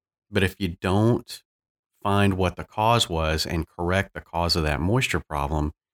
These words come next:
then a-, at some point later, whether it's, whether it's a month later, six months later, a year later, two years, whatever it is, y-, you might have to do the same thing over and over again. And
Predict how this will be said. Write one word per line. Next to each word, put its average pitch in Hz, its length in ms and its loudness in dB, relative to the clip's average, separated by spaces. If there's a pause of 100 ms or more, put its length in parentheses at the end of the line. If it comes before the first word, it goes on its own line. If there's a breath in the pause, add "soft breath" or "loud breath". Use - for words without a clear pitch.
(140)
then 101 520 4 (1000)
a-, 98 180 2
at 92 140 4
some 135 260 4
point 98 280 0
later, 87 320 2
whether 80 280 0
it's, - 300 0
whether 87 240 0
it's 80 160 -2
a 76 60 0
month 117 340 2
later, 101 320 2
six - 300 0
months 90 240 -4
later, 87 220 0
a 76 60 0
year 104 220 2
later, 82 320 2
two 104 160 -2
years, 92 300 2
whatever 87 260 -2
it 98 60 0
is, 120 240 0 (520)
y-, 110 100 0
you 101 200 4
might 95 460 2 (420)
have 120 280 0
to 123 100 -6
do 107 140 0
the 95 80 -2
same 90 260 2
thing 85 220 -6
over 82 240 -2
and 90 80 0
over 113 260 0
again. 58 400 -8
And 80 320 0